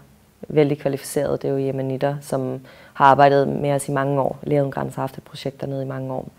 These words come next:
Så det er folk, som er super motiverede, og nu også selv mister familie, øhm, medlemmer og venner, og stadig er på arbejde hver dag, øhm, og, og arbejder så hårdt for at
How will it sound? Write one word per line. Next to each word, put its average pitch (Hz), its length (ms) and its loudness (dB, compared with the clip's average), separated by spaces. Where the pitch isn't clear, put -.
Så - 140 -4
det 139 60 4
er 139 40 0
folk, 139 280 2
som 139 180 -4
er 139 120 -2
super 147 320 -4
motiverede, 135 600 -2
og 143 100 -4
nu 143 260 0
også 151 280 2
selv - 300 0
mister 135 260 -6
familie, 139 640 -4
øhm, 139 600 -8
medlemmer 131 380 4
og 131 220 -2
venner, 139 480 0
og 135 200 -6
stadig 143 600 2
er 139 100 2
på - 100 -2
arbejde 135 400 4
hver 135 160 2
dag, 131 340 -6
øhm, 135 460 -6
og, 143 80 -12
og - 280 -4
arbejder 135 260 0
så 139 220 -2
hårdt 131 280 0
for - 160 -2
at 135 240 0